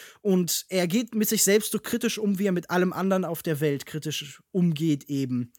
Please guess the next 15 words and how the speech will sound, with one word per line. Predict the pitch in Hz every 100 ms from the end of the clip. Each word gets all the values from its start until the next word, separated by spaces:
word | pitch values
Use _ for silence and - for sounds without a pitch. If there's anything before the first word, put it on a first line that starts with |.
| - - - _ -
Und | 185 160 -
er, | 175 156
er | 165
schafft | - 196 190 208
eben | 196 185
zwei | - 190
Figuren, | 190 185 208 202
die | 190
wohl | 170 156
seine | 165 220 233
Entsprechung | 208 - 220 208 214
sein | 196 196
sollen, | 190 196 185
zwei | - 151 143
Scherzartikelverkäufer, | - 196 220 214 233 226 214 202 214 214 220